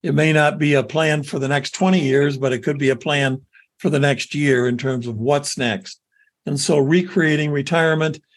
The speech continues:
and oxygen for life are two, uh, those things. Uh, the first book that I wrote, uh, which is available there, is called Ref-,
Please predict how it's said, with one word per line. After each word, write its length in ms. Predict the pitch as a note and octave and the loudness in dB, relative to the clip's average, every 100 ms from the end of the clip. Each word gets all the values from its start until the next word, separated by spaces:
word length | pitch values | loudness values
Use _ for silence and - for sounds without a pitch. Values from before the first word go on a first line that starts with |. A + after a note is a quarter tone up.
| _ _ | _ _
and 140 | - C#3 | -4 0
oxygen 600 | C#3+ C#3+ - C3+ C#3+ C3+ | 2 2 -2 -2 0 0
for 200 | - C#3 | 0 2
life 380 | C3 B2 A#2+ B2+ | 2 2 0 -2
are 100 | A2+ | -4
two, 420 | A2+ C#3+ B2 B2 | -4 0 2 2
uh, 180 | A#2+ A2+ A2+ - - _ - | 2 -2 -8 -20 -20 _ 0
those 220 | C#3 - | 0 0
things. 460 | D3+ A#2+ G2 - _ _ - _ - | 0 2 0 -6 _ _ -20 _ -2
Uh, 200 | C#3 C3 | 2 2
the 80 | |
first 320 | A#2+ F#3 D#3+ - | 0 0 0 0
book 240 | E3+ E3+ | 0 0
that 140 | D#3+ | 0
I 100 | D#3 | 0
wrote, 500 | D3 D3+ D#3+ E3+ - F3+ | 2 2 2 0 -4 -6
uh, 420 | C#3 C3+ C3 B2+ | -4 -4 -6 -6
which 320 | C#3 B2+ - | -6 -6 -4
is 280 | C3+ B2 - _ _ _ | -4 -4 -10 _ _ _
available 400 | D3+ D3 C#3 C#3 | 0 2 2 2
there, 420 | C3+ D3+ D#3+ D#3+ | 2 2 4 2
is 180 | C#3+ - | 0 -2
called 340 | - C3 B2+ C3 | -10 -8 -4 -2
Ref-, 280 | C3+ B2+ | -2 -2